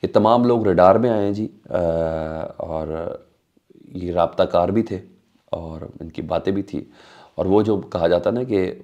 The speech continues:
वो मेरे खामोश मुजाहिद वाला शोर, जी हाँ, ये वो खामोश मुजाहिदों का नेटवर्क पकड़ा गया है।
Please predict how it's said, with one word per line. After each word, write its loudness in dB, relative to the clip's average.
वो 2
मेरे 0
खामोश -4
मुजाहिद -4
वाला -2
शोर, -10
जी -2
हाँ, -4
ये -4
वो 0
खामोश -4
मुजाहिदों -8
का -12
नेटवर्क -8
पकड़ा -2
गया -16
है। -20